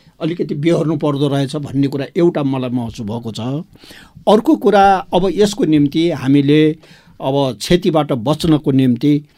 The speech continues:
अ, कहाँ के छ अवस्था, त्यसको सबै कुराको मूल्याङ्कन गरेर बनेका चाहिँ विकास निर्माणमा अथवा बाटाघाटामा अब त्यहाँ चाहिँ रोकथामको निम्ति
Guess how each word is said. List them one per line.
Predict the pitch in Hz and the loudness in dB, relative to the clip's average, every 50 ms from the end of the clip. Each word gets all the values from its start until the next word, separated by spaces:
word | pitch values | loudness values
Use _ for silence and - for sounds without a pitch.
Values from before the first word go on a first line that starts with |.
| _ _ _ _ | _ _ _ _
अ, | - - 139 120 120 120 123 123 123 123 120 117 117 117 117 117 117 - | -14 -12 -10 -8 -8 -6 -6 -6 -6 -6 -6 -8 -8 -8 -10 -12 -12 -6
कहाँ | - 175 180 196 220 208 | -2 0 2 2 2 0
के | 208 - 208 202 208 | -2 0 2 2 2
छ | 202 - - 180 185 190 - - | 2 0 -2 -2 -2 -4 -4 -4
अवस्था, | 165 156 160 156 151 - - 147 185 208 202 - _ - - _ - | -2 0 0 -2 -2 -2 -4 -4 -4 -4 -8 -14 _ -20 -20 _ 0
त्यसको | 180 185 180 - - 180 | 2 2 2 2 -2 -2
सबै | 165 - 156 156 190 202 | -2 -2 -2 -2 0 0
कुराको | 202 196 160 156 151 147 151 143 | 0 0 -2 -2 -2 -2 -2 -2
मूल्याङ्कन | 135 131 135 131 135 139 127 - 143 127 123 | 0 0 0 0 0 -2 -2 -4 -4 -4 -2
गरेर | 117 127 127 117 117 113 113 135 | 0 0 0 0 -2 -2 -4 -6
बनेका | 143 123 131 139 139 139 135 - 131 | -4 -2 2 2 4 2 2 0 -4
चाहिँ | 123 135 123 117 | -6 -6 -6 -6
विकास | 117 123 - 127 120 - - | -6 -6 -6 -8 -8 -6 -4
निर्माणमा | 127 123 123 127 139 135 123 113 110 117 135 | -4 -2 0 0 0 0 0 -2 -4 -6 -6
अथवा | 139 135 135 123 123 | -6 -6 -6 -6 -6
बाटाघाटामा | 123 123 135 143 143 139 127 113 117 110 110 107 104 110 143 185 190 - - - - - - - _ - 139 | -6 -6 -6 -4 -4 -4 -4 -6 -8 -8 -10 -10 -6 -4 -4 -4 -4 -6 -12 -20 -20 -20 -20 -20 _ -4 0
अब | 156 151 147 | 2 2 2
त्यहाँ | 139 - - 165 160 156 147 | 2 2 2 2 4 2 2
चाहिँ | - 151 147 147 - 135 | 2 2 0 0 0 0
रोकथामको | 123 160 165 156 - - 151 143 135 123 143 127 | 0 0 0 0 -2 -4 -2 -2 -2 -2 -2 -2
निम्ति | 120 127 120 113 107 151 160 175 | -2 -2 -2 -2 -2 -4 -4 -4